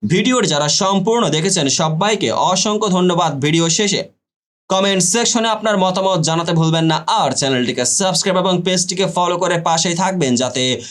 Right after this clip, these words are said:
পরবর্তী ভিডিওর সকল নোটিফিকেশন সরাসরি পেয়ে যান।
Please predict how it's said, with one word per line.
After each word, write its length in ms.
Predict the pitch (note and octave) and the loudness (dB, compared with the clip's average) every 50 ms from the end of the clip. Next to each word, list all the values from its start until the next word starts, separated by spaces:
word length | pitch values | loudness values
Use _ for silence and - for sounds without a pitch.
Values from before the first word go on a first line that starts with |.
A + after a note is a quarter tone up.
| - - - | -18 -4 -2
পরবর্তী 500 | E3+ F3 F3 F#3+ F#3 G3 F#3 F#3 G3 F#3 | 0 0 2 2 0 0 0 0 0 0
ভিডিওর 400 | E3+ F#3+ G3+ G#3+ G#3 D3+ B2 E3 | 2 2 2 2 2 0 0 0
সকল 440 | - E3+ D3 D3 - D#3+ D3+ D3 | 0 -2 -2 -2 0 0 0 0
নোটিফিকেশন 680 | C#3+ C#3+ D3 D#3 E3+ D#3+ F3 E3+ F#3 - - F#3+ F3 E3 | 0 0 0 0 0 0 0 -2 -2 -2 -2 0 0 0
সরাসরি 640 | D#3+ D#3+ - F#3 E3 D#3+ D#3+ D#3 D3+ - E3 D#3 D3+ | 0 0 0 0 0 0 0 0 -2 -2 -2 -2 -2
পেয়ে 240 | C3 F3 F3 F3+ F3+ | -2 -2 -2 -2 0
যান। 240 | D3+ A#2+ F#2 C#2+ | -2 -2 -4 -4